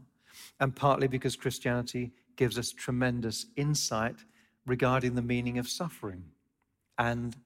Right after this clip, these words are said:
how we handle pain. But also this,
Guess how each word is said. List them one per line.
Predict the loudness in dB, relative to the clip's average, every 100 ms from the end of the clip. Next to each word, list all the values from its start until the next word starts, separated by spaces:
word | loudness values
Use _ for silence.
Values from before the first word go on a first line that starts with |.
| _
how | -6 -4 -2
we | -2
handle | -2 -4 -4
pain. | -8 -6 -6 -8 -14 _ _ _ _ _ _ _ -20 -20 _ _ _ -4
But | -4 -2
also | 0 0 2 0
this, | 2 0 -2 -6 -8 -10